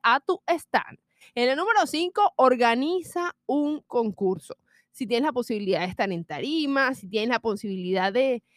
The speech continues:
de vivir la experiencia, eh, desde otro punto de vista, utilízala.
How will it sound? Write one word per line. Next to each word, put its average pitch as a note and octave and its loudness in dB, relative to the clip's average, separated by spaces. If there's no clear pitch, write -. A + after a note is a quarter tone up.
de A#3 4
vivir A#3+ -2
la C#4+ 0
experiencia, A3 0
eh, G3 2
desde G3+ 2
otro G3 0
punto C#4 -2
de E4 2
vista, G#3+ -4
utilízala. A#3+ 0